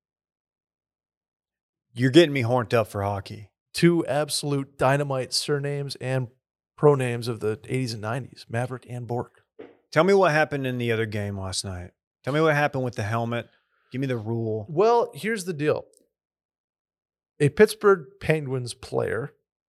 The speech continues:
Speaker 2: was taken down behind the net by a New York Ranger.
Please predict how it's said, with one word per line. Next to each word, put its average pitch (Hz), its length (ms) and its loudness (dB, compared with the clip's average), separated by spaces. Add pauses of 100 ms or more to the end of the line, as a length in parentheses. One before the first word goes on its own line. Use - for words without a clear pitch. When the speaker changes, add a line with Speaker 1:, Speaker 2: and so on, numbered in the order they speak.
(200)
Speaker 2:
was 131 320 6
taken 165 320 -2
down 139 220 -2
behind 120 300 -6
the 107 60 -12
net 95 340 -14
by 110 160 2
a 113 40 0
New 120 100 -2
York 127 220 2
Ranger. 107 420 -12